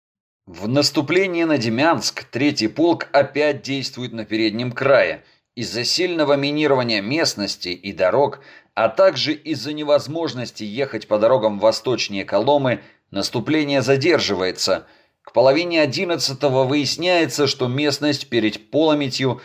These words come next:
свободна от русских. Их укрепления находятся на другом берегу реки. Пользуясь тем, что части третьей моторизованной дивизии ведут бой за Окоськово,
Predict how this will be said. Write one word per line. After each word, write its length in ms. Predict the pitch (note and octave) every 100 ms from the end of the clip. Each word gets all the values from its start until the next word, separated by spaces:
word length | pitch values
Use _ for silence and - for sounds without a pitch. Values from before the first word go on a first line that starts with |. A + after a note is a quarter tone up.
| -
свободна 600 | - F3+ G#3+ D3+ A2 F#2 F2+
от 120 | G#2+
русских. 460 | G2+ - G2+ - _ _ _ -
Их 200 | C3+ A2+
укрепления 760 | G#2+ G#2+ - D3 D#3+ D#3 D3
находятся 640 | C#3+ C3+ E3 E3 D3 - D#3+
на 120 | D3+
другом 520 | B2+ A#2+ F#2+ B2 A#2+
берегу 320 | A2+ A2 G#2+
реки. 500 | A2+ G#2+ A2+ F#2+ - _ _ _ _ _ _ _ _ _
Пользуясь 480 | - F#3 D3 E3 -
тем, 280 | - G3 B2
что 180 | - G#2+
части 440 | D#3+ D#3+ - C3+
третьей 400 | C3+ D#3 D3 B2+
моторизованной 680 | A#2+ A#2 B2+ A2+ C#3+ C3 A#2+
дивизии 480 | A#2+ B2+ C3 A#2 G#2+
ведут 400 | A#2+ C3 A2 F2
бой 240 | B2+ B2
за 220 | F#2 G#2
Окоськово, 840 | G2 G#2 G2 - D#3+ E3 A2+ -